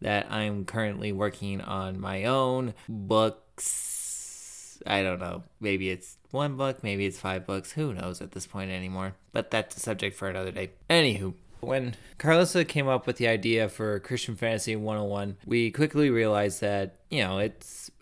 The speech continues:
an incredibly vast and complicated subject.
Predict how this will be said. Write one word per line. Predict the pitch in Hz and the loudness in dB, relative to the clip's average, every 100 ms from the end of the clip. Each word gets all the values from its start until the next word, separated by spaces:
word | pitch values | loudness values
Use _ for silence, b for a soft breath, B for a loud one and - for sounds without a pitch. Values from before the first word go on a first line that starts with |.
| - | -4
an | 123 | -2
incredibly | 120 156 147 120 | 0 2 4 4
vast | 98 110 104 107 - | 4 6 6 4 0
and | 104 98 92 - - | -2 -2 -4 -8 -6
complicated | - 120 110 107 - 110 101 95 | 2 2 2 -2 0 2 0 -2
subject. | - 120 - - - - - - | -2 0 -2 -6 -8 -8 -10 -10